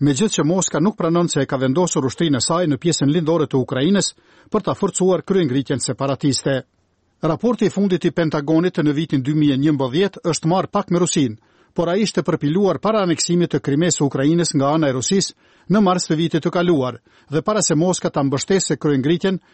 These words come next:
që ka shkaktuar vrasje dhe zhvendosje të dhjetra mijëra njerëzve. Kina po ashtu është përmendur në raport si vend agresiv në rritje dhe që paraqet kërcënim për interesat e sigurisë së Shteteve të Bashkuara në botë,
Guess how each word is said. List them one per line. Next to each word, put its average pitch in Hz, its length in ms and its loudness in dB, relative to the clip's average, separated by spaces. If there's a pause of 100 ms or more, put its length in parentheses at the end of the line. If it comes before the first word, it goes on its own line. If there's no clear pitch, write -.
(160)
që 139 80 0
ka 147 100 0
shkaktuar 180 540 -2
vrasje 170 560 0
dhe 135 160 -2
zhvendosje 170 500 0
të 127 220 -4
dhjetra 160 320 0
mijëra 135 400 2
njerëzve. 131 460 0 (760)
Kina 214 280 2
po 208 160 0
ashtu 190 240 0
është - 120 -6
përmendur 170 400 0
në 160 80 2
raport 160 320 -2
si - 120 -2
vend 160 220 0
agresiv 160 420 0
në 139 120 0
rritje 165 380 -2 (340)
dhe 190 200 2
që 180 160 0
paraqet 156 360 -2
kërcënim 185 440 0
për 160 160 -2
interesat 160 480 0
e 135 80 0
sigurisë 151 440 0
së 151 40 0
Shteteve 156 400 -2
të 131 80 -2
Bashkuara 151 400 -2
në 156 160 2
botë, 151 280 0